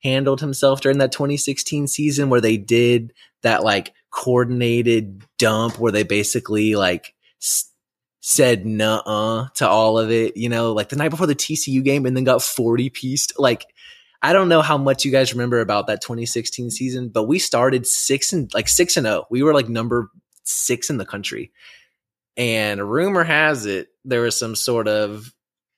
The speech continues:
uh, I shouldn't get, no, we'll cut that piece out, Deontay. But anyway, went six and oh, and then we finished six and six,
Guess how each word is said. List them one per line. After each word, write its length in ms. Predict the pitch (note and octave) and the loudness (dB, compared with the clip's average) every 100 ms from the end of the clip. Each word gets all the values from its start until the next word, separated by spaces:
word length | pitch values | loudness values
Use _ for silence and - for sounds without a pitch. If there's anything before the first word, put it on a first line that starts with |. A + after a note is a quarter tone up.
| - | -2
uh, 40 | |
I 320 | C3 B2 C3 | 0 2 0
shouldn't 300 | C#3 D3 B2 | 0 -4 -4
get, 140 | A2+ C3 | -8 -6
no, 300 | B2 A2 - | -6 -6 -8
we'll 240 | D#3+ D#3+ F3 | -2 0 2
cut 160 | - | 2
that 180 | E3 C#3+ | 4 2
piece 140 | C#3 A#2+ | 0 -4
out, 100 | G#2+ | -2
Deontay. 240 | A2 A#2 | -4 -4
But 100 | C#3+ | -2
anyway, 200 | G#3+ F#3 | 2 4
went 220 | D#3+ F#3+ | 4 2
six 240 | - E3+ - | 0 0 2
and 100 | G#3 | 2
oh, 100 | D#3 | 4
and 80 | |
then 80 | G3 | 2
we 80 | G#3+ | 0
finished 380 | - B3 A#3+ - | 0 0 0 -2
six 240 | A#3+ - | -4 -4
and 120 | A3+ | -6
six, 440 | - - G#3+ - | -6 -2 -2 -2